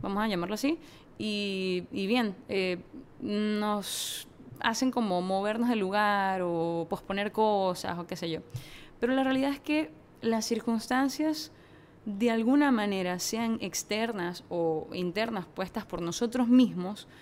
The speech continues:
eh, son simplemente situaciones que nosotros mismos podemos manejar. Porque yo pienso, like, honestamente, yo pienso que todos tenemos la capacidad de, de superar cualquier circunstancia que, que tengamos encima, porque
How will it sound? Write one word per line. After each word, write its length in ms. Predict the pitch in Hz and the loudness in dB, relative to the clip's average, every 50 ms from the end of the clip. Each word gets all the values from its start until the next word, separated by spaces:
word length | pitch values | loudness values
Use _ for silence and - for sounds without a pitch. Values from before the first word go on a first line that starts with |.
| - - - - - - - | -20 -20 -20 -20 -20 -14 -6
eh, 340 | - 208 202 196 190 185 233 - - - - - | -2 0 0 0 0 -2 -4 -8 -12 -14 -8 -6
son 220 | 226 - - 247 240 | -4 0 2 2 4
simplemente 920 | - 277 269 240 262 262 254 254 262 254 254 247 254 247 247 247 240 240 - - - - - - | 4 4 4 4 4 4 6 6 6 4 4 2 2 2 2 2 2 0 -4 -14 -20 -20 -20 -10
situaciones 680 | - - 233 208 - 240 226 208 - 269 277 285 277 - | -6 -4 -4 -2 -2 -2 -2 0 2 4 4 4 4 2
que 120 | - 226 | 0 -2
nosotros 440 | 214 214 208 202 262 254 269 294 277 | 0 0 0 0 0 0 2 4 4
mismos 300 | 285 311 285 269 247 - | 6 6 6 4 2 2
podemos 400 | - 196 190 202 220 220 202 170 | 2 2 2 2 2 2 0 0
manejar. 520 | 180 170 165 165 170 160 175 165 160 160 160 - - - - - - - | 0 0 0 0 0 0 0 0 -2 -2 -6 -12 -18 -20 -20 -20 -12 -8
Porque 320 | - 220 220 - 254 247 | -6 -4 0 2 2 2
yo 140 | 214 262 285 | 2 2 0
pienso, 880 | 254 - 320 339 330 311 311 - 294 269 269 262 254 240 247 - - - - - - - - - 220 - - | 2 4 6 6 6 6 4 4 2 4 4 4 2 0 -2 -4 -8 -12 -16 -16 -10 -8 -6 -6 -6 -6 -2
like, 280 | - 240 226 226 226 - | 0 2 2 2 0 -2
honestamente, 840 | - 233 233 247 254 254 - 240 226 214 202 185 175 170 - 202 220 - - - - - - | -2 2 2 2 2 2 2 2 2 2 2 0 -2 -2 -4 -8 -8 -10 -14 -20 -20 -10 -6
yo 100 | - 233 | -4 0
pienso 360 | 208 269 277 247 269 233 - | 2 2 2 2 0 -2 -4
que 260 | - - 226 226 220 - - - - - - - | -2 -2 -2 -2 -2 -6 -12 -20 -20 -20 -18 -6
todos 240 | - 254 269 285 269 | -2 0 0 0 0
tenemos 640 | - - 202 208 208 226 233 240 240 233 - - - - | -2 -4 -2 0 0 0 0 0 0 -2 -4 -8 -8 -4
la 260 | - 208 208 202 202 | 0 2 2 2 2
capacidad 720 | 196 - 208 196 - - 202 - - - 196 202 226 247 269 | 0 0 -2 -2 -2 -4 -8 -8 -6 -6 -4 -2 0 2 2
de, 360 | 269 262 240 214 - - - - | 4 4 4 2 0 -2 -8 -14
de 500 | 190 185 190 202 190 185 180 175 175 - - - - | -8 -2 -2 0 0 0 -2 -2 -4 -8 -12 -14 -8
superar 580 | - - - 262 240 - - 233 240 277 294 294 | -4 0 2 2 2 4 6 6 6 6 4 2
cualquier 400 | - 285 262 - - 320 330 311 | 2 2 2 2 2 2 2 2
circunstancia 640 | - 302 262 240 233 226 208 - 247 254 - 262 | 2 0 -2 -2 -2 -2 0 0 0 0 0 -2
que, 240 | 220 226 208 190 190 | 0 0 0 0 0
que 100 | 185 208 | -2 -4
tengamos 300 | - 208 233 262 269 247 | -2 0 2 4 4 4
encima, 460 | 202 185 185 - - 254 277 294 320 | 2 0 0 2 4 4 6 6 4
porque 520 | 294 294 - 220 208 208 - - 214 208 | 2 0 -2 -2 -2 -4 -4 -2 -2 -2